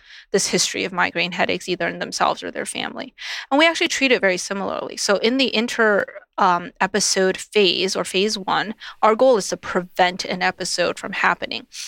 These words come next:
And we can actually use migraine prophylaxis to do this,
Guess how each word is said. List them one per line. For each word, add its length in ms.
And 120
we 100
can 160
actually 360
use 400
migraine 460
prophylaxis 680
to 100
do 300
this, 340